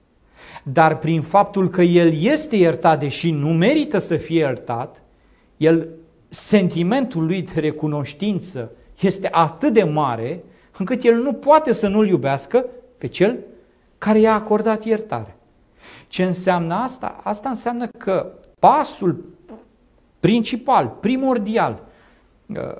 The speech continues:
din pasajul acesta este noi să înțelegem în,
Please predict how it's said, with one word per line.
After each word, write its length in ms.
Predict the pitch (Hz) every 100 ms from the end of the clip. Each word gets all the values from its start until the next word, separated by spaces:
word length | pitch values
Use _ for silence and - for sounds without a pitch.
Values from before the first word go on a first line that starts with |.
| - 123
din 240 | 170 208
pasajul 580 | 202 165 - 180 160 147
acesta 720 | 127 - 120 - - 110 120 - _ _ _ _ _ _ _
este 640 | 147 170 180 180 175 165 156
noi 420 | 160 185 233 254
să 200 | 247 214
înțelegem 920 | 196 170 180 185 214 214 208 185 156 - _ _
în, 220 | 143